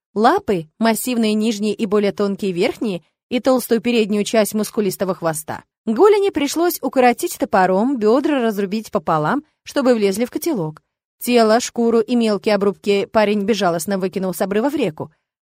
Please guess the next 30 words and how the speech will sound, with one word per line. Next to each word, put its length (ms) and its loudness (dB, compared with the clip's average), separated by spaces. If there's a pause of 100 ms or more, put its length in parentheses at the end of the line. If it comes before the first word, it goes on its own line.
Выкинул 480 0
и 60 0
понял, 380 -2
что 200 -4
так 260 0
делать 300 -4
не 80 -6
стоит. 400 -8 (440)
Он 180 2
же 100 0
в 20 -2
этом 280 0
месте 280 -2
воду 260 0
набирает. 520 -6 (300)
Нельзя 300 2
превращать 640 0
его 160 -2
в 20 -12
свалку 360 0
пищевых 380 -4
отходов. 460 -10 (400)
Что-то 380 -6
течение 520 -2
унесёт, 520 -4
а 120 -6
что-то 340 -4
останется 520 -4
на 140 -6
дне. 280 -8